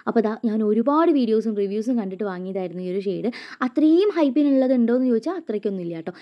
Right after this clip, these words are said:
എന്നാലും എനിക്കിത് ബ്യൂട്ടിഫുൾ ആയിട്ട്, ഏഹ്, തോന്നി. നല്ല, നല്ല രസമുള്ള ഷെയ്ഡാണ്. അതുപോലെ തന്നെ എന്താ പറയാ, ഇത് ഒന്ന് സെറ്റ് ആയി കഴിഞ്ഞാൽ, അതായത് ഒന്ന് ഉണങ്ങി കഴിഞ്ഞിട്ടുണ്ടെങ്കിൽ ഒട്ടും പരക്കുന്നൊന്നും ഇല്ല ട്ടോ. പിന്നെ പറയാനുള്ളത് ഇതിൻ്റെ ഒരു സ്മെല്ലാണ്. ഇതൊരു എന്താ, ഒരു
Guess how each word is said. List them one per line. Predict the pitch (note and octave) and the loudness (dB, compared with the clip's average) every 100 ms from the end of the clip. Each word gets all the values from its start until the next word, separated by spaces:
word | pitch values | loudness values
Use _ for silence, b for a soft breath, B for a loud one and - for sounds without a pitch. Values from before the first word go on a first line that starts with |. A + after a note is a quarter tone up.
| B - | B 0
എന്നാലും | A3 A3+ A#3+ | 2 4 2
എനിക്കിത് | A3 A3 D#4 | 0 0 0
ബ്യൂട്ടിഫുൾ | C4 B3 A#3 A#3 C4 | 2 2 0 0 2
ആയിട്ട്, | G#3+ G#3+ C4 F4 | 0 0 0 0
ഏഹ്, | B3+ A#3+ | 0 0
തോന്നി. | G#3+ G3+ C4 | 0 0 -2
നല്ല, | C#4+ G#3 - - B3 _ _ | -2 -4 -4 -4 -4 _ _
നല്ല | - B3+ D#4+ | -6 -2 0
രസമുള്ള | C#4 - C#4 B3 | -2 0 0 2
ഷെയ്ഡാണ്. | A#3+ G3+ F#3+ G3 C#4 B B B | 0 0 -4 -4 -6 B B B
അതുപോലെ | G#3 A3+ G#3+ | 2 2 0
തന്നെ | G#3 A3+ E4+ B B G#3+ | 0 -2 -2 B B -8
എന്താ | G3+ F#3+ | -4 -2
പറയാ, | F#3 F3+ | -2 -2
ഇത് | A3+ C#4 | 0 2
ഒന്ന് | C4+ D4 | 2 0
സെറ്റ് | - A#3 C#4+ | -2 -2 2
ആയി | C4+ | 2
കഴിഞ്ഞാൽ, | A#3+ G#3+ | 2 -2
അതായത് | A#3 C4+ | -2 0
ഒന്ന് | C#4+ C#4+ | 0 2
ഉണങ്ങി | D4 B3+ C#4 | 2 2 0
കഴിഞ്ഞിട്ടുണ്ടെങ്കിൽ | C#4 A#3+ A#3 A#3+ C4+ D#4+ - | 0 0 0 0 0 -4 -6
ഒട്ടും | A3 - C#4 | -4 -4 -2
പരക്കുന്നൊന്നും | B3+ G3 - A#3+ A#3+ G3+ | -2 -4 0 2 2 0
ഇല്ല | F3+ E3+ | -6 -6
ട്ടോ. | F3+ B B B - | -10 B B B -2
പിന്നെ | C#4+ D#4+ | 2 2
പറയാനുള്ളത് | F4+ D4+ C#4 C4+ B3 | 2 2 2 2 0
ഇതിൻ്റെ | B3+ A3+ B3+ | 0 0 0
ഒരു | B3+ | -2
സ്മെല്ലാണ്. | A#3 A3+ F3+ G3+ A3 G3 | -2 -6 -4 -4 -2 -2
ഇതൊരു | G#3 A#3+ B3 A#3+ B G#3 | 0 2 0 -4 B -6
എന്താ, | G3+ G3 - | -2 -2 -2
ഒരു | G3 G#3 | 0 0